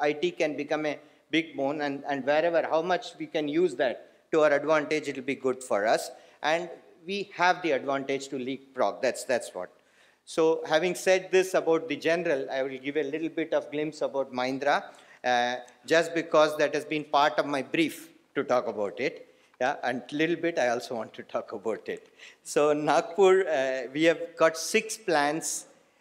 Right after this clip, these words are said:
uh, in Maharashtra. Auto and tractor manufacturing setup. Uh, we employ about twenty thousand people, uh, nineteen thousand to be specific, twenty is a little higher,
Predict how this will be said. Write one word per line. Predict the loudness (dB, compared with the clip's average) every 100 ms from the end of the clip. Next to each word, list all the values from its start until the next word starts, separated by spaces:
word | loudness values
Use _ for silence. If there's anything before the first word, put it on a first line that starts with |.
| _ -4
uh, | 0 0 0 -4 -16 -16
in | -6 -2 0 0
Maharashtra. | 0 0 -2 -4 -8 -10 _ _ _ _ _ _ _ _ _
Auto | 2 2 4 2
and | 2 2
tractor | 2 2 0
manufacturing | 0 -2 -2 -4 -2 -6 -4
setup. | -2 0 -2 -4 -12 _ _ _ _ -6
Uh, | -2 -2 -4
we | -4
employ | -4 2 4 4
about | 4 0 0
twenty | -2 0 -4
thousand | 0 0 2 -2
people, | -4 -6 -6 -6 -8 -12 _ _ -10
uh, | -8
nineteen | -6 -4 -4 -4 -4
thousand | 0 -2 -2 -8
to | -8
be | -10
specific, | -8 -8 -8 -12 -10
twenty | -10 -10 -10
is | -12 -12
a |
little | -12 -12 -18 _ -14
higher, | -12 -12